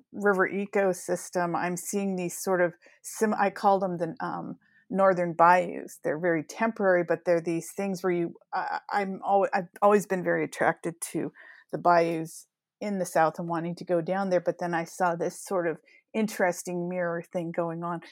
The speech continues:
even if briefly, you know? And so it's like, it would be great to be able to get um, analyze that a little bit more as an artist and think about,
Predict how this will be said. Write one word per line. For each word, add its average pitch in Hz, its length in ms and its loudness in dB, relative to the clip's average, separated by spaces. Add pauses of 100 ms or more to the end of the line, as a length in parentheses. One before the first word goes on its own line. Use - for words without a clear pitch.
(380)
even 202 260 -2
if - 340 -6
briefly, - 680 -4 (240)
you 180 120 -6
know? 175 340 -4
And 185 180 -6
so 190 240 2
it's 185 200 2
like, 175 160 -2 (1160)
it 208 140 2
would 208 180 4
be 196 140 -4
great 190 440 0 (120)
to 196 100 2
be 180 220 2
able 175 200 0
to 180 180 -6
get 175 460 2 (720)
um, 175 500 -10 (200)
analyze 180 420 4
that 185 160 4
a 180 60 4
little 175 200 4
bit 165 240 -2
more 175 280 -2
as 214 180 -4
an 247 80 -4
artist 254 600 -2
and 175 160 -6
think 180 240 -12
about, 147 420 -2